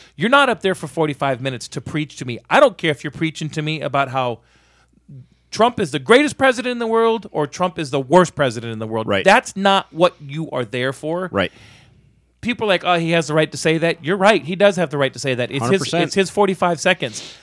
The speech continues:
Speaker 1: But it kinda makes you come off as a dill hole.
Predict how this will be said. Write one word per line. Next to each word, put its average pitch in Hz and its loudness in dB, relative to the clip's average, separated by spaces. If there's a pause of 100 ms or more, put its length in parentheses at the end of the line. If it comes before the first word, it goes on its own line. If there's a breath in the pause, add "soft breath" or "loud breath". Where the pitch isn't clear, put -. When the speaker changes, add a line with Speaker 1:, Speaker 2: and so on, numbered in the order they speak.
(160 loud breath)
Speaker 1:
But 175 4
it 202 -2
kinda 359 -2
makes 269 0
you 185 -8
come 233 -2
off 208 2
as 151 -2
a 147 -6
dill 160 2
hole. 117 -6